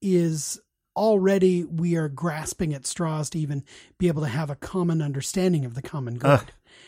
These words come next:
Speaker 2: mm-hmm.
Speaker 1: And that's where the real issue begins.
Speaker 2: Yes.
Speaker 1: Within the church, we should have an idea of the common good.
Speaker 2: Yes.
Speaker 1: You know, we are pilgrim people
Speaker 2: Yes.
Speaker 1: on our way to,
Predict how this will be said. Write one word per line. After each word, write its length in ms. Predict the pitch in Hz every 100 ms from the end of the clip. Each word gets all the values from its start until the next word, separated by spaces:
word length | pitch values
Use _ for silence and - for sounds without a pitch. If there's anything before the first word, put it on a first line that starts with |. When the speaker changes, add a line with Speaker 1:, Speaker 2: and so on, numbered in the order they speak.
| -
Speaker 2:
mm-hmm. 240 | 123 127
Speaker 1:
And 220 | 196 190
that's 340 | 180 196 180 202
where 400 | 185 165 165 156 -
the 80 |
real 280 | 170 175 156
issue 360 | 151 - 147 127 131
begins. 540 | 156 190 156 110 - - -
Speaker 2:
Yes. 300 | 113 123 101
Speaker 1:
Within 420 | 165 202 233 311 339
the 80 |
church, 560 | 196 - 156 143 - - - _ - 165 _
we 160 | 190 196
should 340 | - 208 233
have 300 | 120 175 196
an 100 | 180
idea 380 | 156 147 165 143
of 200 | 160 147
the 80 | 165
common 340 | - 156 135
good. 260 | 131 147 101
Speaker 2:
Yes. 520 | 95 117 90 - - -
Speaker 1:
You 100 | 175
know, 100 | 151
we 240 | 143 190
are 140 | 180 - _ _
pilgrim 520 | - 262 262 202 185
people 580 | - 247 247 139 113 -
Speaker 2:
Yes. 260 | - 110 104
Speaker 1:
on 120 | 185
our 100 | 175
way 280 | 170 180 170
to, 440 | 160 156 139 147